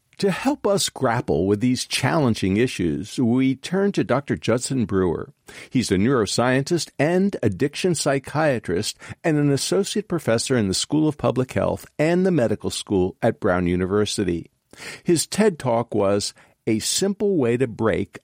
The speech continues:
a Bad Habit. Doctor Brewer is the author of The Craving Mind, From Cigarettes to Smartphones to Love, Why We Get Hooked and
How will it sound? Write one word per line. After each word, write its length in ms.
a 60
Bad 400
Habit. 600
Doctor 320
Brewer 460
is 200
the 160
author 380
of 360
The 120
Craving 680
Mind, 640
From 200
Cigarettes 680
to 100
Smartphones 800
to 100
Love, 560
Why 180
We 200
Get 240
Hooked 400
and 260